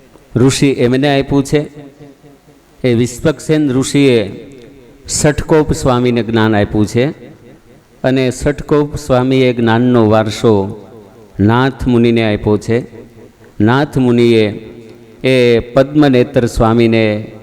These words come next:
એ આધ્યાત્મિક જ્ઞાનનો વારસો આપ્યો છે અને પદ્મનેત્ર સ્વામીએ શ્રી રામ મિશ્રા એમને જ્ઞાનનો વારસો આપ્યો છે અને એમણે યામુનાચાર્યજી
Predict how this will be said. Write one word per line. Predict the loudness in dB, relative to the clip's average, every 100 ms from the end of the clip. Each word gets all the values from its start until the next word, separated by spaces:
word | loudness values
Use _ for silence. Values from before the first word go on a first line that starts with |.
| -4
એ |
આધ્યાત્મિક | 0 0 0 -2 0 -2 -2 -2
જ્ઞાનનો | 0 2 2 2
વારસો | 2 -2 -4 -2
આપ્યો | 0 0 0 -2
છે | -2 -8 -8 -20 -20 -20 -20 _ -4
અને | 0 0 0
પદ્મનેત્ર | 0 -2 2 2 2 0 -2 -4
સ્વામીએ | -2 0 2 2 4 2 0 -4 -12
શ્રી | -8 -2 0
રામ | 2 0 2 2
મિશ્રા | 2 0 0 -2 -2 -6 -18 -20 -20 -20 -20 -14 -2
એમને | 2 4 4 2
જ્ઞાનનો | 0 0 0 0 2 2
વારસો | 2 0 -2 0
આપ્યો | 0 0 -2
છે | 0 -2 -2 -6 -18 -20 -20 -20 -20 -12 -4
અને | 0 0
એમણે | -2 -2 0 0 0 -2 -4 -10 -20 -20 -20 -20 -10 0
યામુનાચાર્યજી | 2 4 4 4 2 0 0 2 0 -2 -2